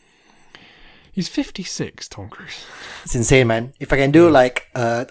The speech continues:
Speaker 2: a tenth of all the stunts he does at my age, I'll
Speaker 1: Yeah.
Speaker 2: be very impressed.
Speaker 1: Yeah.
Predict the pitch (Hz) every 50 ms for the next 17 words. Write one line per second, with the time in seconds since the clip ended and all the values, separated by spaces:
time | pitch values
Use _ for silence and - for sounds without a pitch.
0 | _ - - - - 151 156 156 - - 120 123 135 135 120 113 107 - - 123
1 | 123 120 - - 107 110 110 120 117 - - - _ - 131 127 120 117 120 127
2 | 117 117 120 127 - - - - - _ _ _ _ _ - 120 - - 127 120
3 | 123 123 123 117 - - 117 104 - - - - - - - - - - - _
4 | - - - - - - - - - 156 151 139 131 120